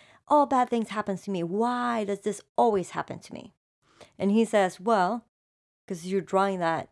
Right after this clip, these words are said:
towards yourself." 'Cause you feel like if you start a project and it doesn't happen, and then you think next time it's probably not going to work. Or, you know, you're in a relationship where someone's cheating on you,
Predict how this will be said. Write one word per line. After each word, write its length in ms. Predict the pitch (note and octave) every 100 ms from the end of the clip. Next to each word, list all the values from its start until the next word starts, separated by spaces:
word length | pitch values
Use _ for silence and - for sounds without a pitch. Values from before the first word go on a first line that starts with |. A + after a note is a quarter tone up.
| _
towards 360 | - D3+ D#3 D3+
yourself." 420 | D3 - - - _ _ _ _ _ _ _ _ _
'Cause 180 | G3+ F3
you 120 | G#3
feel 400 | - A3+ B3+ G#3
like 300 | F3+ F3 - - _ F3+
if 240 | F3+ -
you 180 | F#3 F3+
start 300 | - F#3+ G3+
a 40 |
project 500 | - F3+ F3 F3+ - -
and 140 | E3
it 100 | D#3+
doesn't 240 | D#3 D#3 E3
happen, 460 | D3 D#3 - D#3
and 140 | D#3+ E3
then 160 | E3
you 80 | D#3+
think 280 | F3+ D#3+ D3
next 260 | D#3+ -
time 180 | - B2+
it's 140 | D#3+ -
probably 360 | _ C#3 C#3
not 160 | A#2 -
going 140 | -
to 80 | -
work. 340 | C#3+ D#3 - _ _ _ _ _ _ _ -
Or, 480 | F#3 F3+ E3 D3+ - -
you 80 | E3
know, 180 | D#3 D3+
you're 340 | E3 E3+ E3
in 340 | E3 D#3+ D#3 -
a 60 | F3
relationship 720 | F3 F3+ F3 E3+ F3 D#3 -
where 160 | D#3+
someone's 400 | D3+ E3+ D#3+ D#3
cheating 320 | - A3+ G3 D#3
on 140 | D3+
you, 300 | D3 D3+